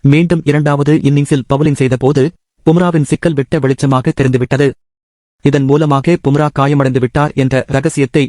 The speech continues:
இந்திய அணி நிர்வாகம் அனைவருக்கும் கூறிவிட்டதாக விமர்சித்துள்ளார். இந்த டெஸ்ட் தொடரில் இரண்டு போட்டிகளில் விளையாடியுள்ள பும்ரா பன்னிரண்டு விக்கெட்டுகளை வீழ்த்தியிருக்கிறார். இரண்டாயிரத்து இருபத்தி நான்காம் ஆண்டில் இந்திய அணிக்காக அதிக விக்கெட்டுகளை வீழ்த்திய வீரராக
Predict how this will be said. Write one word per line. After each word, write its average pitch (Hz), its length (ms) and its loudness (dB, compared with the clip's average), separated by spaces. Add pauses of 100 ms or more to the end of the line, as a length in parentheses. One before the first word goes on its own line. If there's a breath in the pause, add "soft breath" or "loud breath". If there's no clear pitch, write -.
இந்திய 165 360 2
அணி 139 160 0
நிர்வாகம் 127 520 0
அனைவருக்கும் 135 520 0
கூறிவிட்டதாக 131 680 -2 (100)
விமர்சித்துள்ளார். 135 640 -2 (680)
இந்த 143 240 2
டெஸ்ட் 151 300 -4
தொடரில் 147 320 0
இரண்டு 151 280 0
போட்டிகளில் 139 500 -2
விளையாடியுள்ள 139 640 0
பும்ரா 160 280 0
பன்னிரண்டு 143 440 0
விக்கெட்டுகளை 127 480 -2
வீழ்த்தியிருக்கிறார். 127 640 0 (680)
இரண்டாயிரத்து 170 680 0
இருபத்தி 160 340 0
நான்காம் 135 400 -2
ஆண்டில் 143 360 0
இந்திய 165 340 2
அணிக்காக 139 520 0 (140)
அதிக 165 280 0
விக்கெட்டுகளை 147 520 -2
வீழ்த்திய 135 320 0
வீரராக 131 480 0